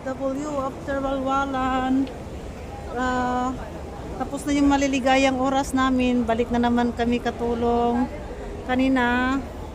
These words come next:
nakalimutan namin sandali yung pagod namin sa trabaho. O, balik, ano naman kami, balik sa bahay ng amo namin para magtrabaho.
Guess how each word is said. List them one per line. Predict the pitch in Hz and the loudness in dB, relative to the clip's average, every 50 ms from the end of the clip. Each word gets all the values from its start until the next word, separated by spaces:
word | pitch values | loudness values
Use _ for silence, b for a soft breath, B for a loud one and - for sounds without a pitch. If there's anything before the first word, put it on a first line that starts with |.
| - - - - - - - - - - - - - - | -12 -12 -12 -12 -12 -12 -10 -10 -10 -10 -10 -10 -8 -6
nakalimutan | 247 240 262 254 247 254 254 254 254 247 269 262 | -4 -2 2 4 4 6 4 4 2 2 2 2
namin | 262 262 262 254 254 | 4 4 4 4 2
sandali | 254 - 247 247 247 247 247 254 247 | 2 0 0 2 2 2 2 2 2
yung | 254 240 | 0 0
pagod | - 262 240 240 233 233 240 226 | 0 2 2 2 2 0 -2 -2
namin | 226 240 226 226 226 226 226 220 220 226 233 220 - - - - - - - - - - - - - - - - - - - - - - - | -2 -2 -2 0 0 0 0 0 0 0 -2 -2 -4 -8 -12 -12 -12 -12 -10 -10 -10 -10 -12 -12 -12 -12 -12 -12 -12 -12 -12 -12 -12 -12 -10
sa | - 214 | -10 -8
trabaho. | - 214 214 208 226 226 226 240 233 226 214 202 196 196 196 - - - - - - - - - - - - - - | -6 -4 -2 0 2 2 4 2 2 0 -2 -2 -2 -2 -4 -6 -10 -12 -12 -12 -12 -12 -12 -12 -12 -10 -10 -8 -4
O, | 226 220 220 | -2 -2 0
balik, | 208 233 233 240 - - - - - - - - - | 2 2 2 2 0 -2 -6 -12 -12 -12 -10 -6 -2
ano | 226 226 226 | 0 2 2
naman | 220 220 220 220 220 220 220 | 2 2 2 2 2 0 0
kami, | - 214 214 220 214 208 | -2 -2 -2 -2 -2 -2
balik | 196 202 202 202 - - - - - - - - - - - - | -2 -2 -2 -2 -4 -6 -10 -10 -10 -10 -10 -10 -10 -12 -10 -10
sa | - - - 220 208 196 190 | -8 -6 -4 -2 0 0 -2
bahay | 185 185 196 190 190 202 196 | -2 -2 -2 -2 0 0 -2
ng | 196 196 196 180 | -2 -2 -4 -4
amo | 190 190 190 196 190 190 | -6 -6 -4 -4 -4 -4
namin | 196 202 220 220 220 214 214 214 202 | -4 -4 -2 -2 -2 -2 -2 -4 -4
para | - 196 190 190 | -4 -4 -4 -4
magtrabaho. | 190 190 185 185 - - 196 190 185 190 185 190 196 196 190 190 190 196 | -4 -4 -6 -6 -6 -6 -6 -4 -4 -2 -2 -2 -2 -2 -2 -2 -4 -4